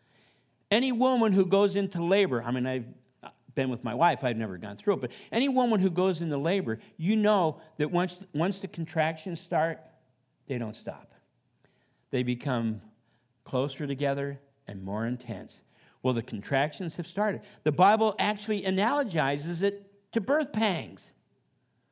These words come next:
And we are in the midst of these birth pangs. Jesus is coming back for his church.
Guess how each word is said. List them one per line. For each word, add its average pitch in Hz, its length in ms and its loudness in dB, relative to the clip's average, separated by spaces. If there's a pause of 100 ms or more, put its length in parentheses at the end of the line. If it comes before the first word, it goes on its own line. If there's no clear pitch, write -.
(560)
And 190 260 4
we 262 500 2
are 202 140 4
in 214 120 2
the 214 80 2
midst 233 420 0
of 190 140 2
these 220 240 0 (240)
birth 247 260 2
pangs. 123 400 -2 (280)
Jesus 202 520 2
is 208 160 -6
coming 202 380 0
back 151 480 0
for 185 100 2
his 156 220 0
church. - 480 -6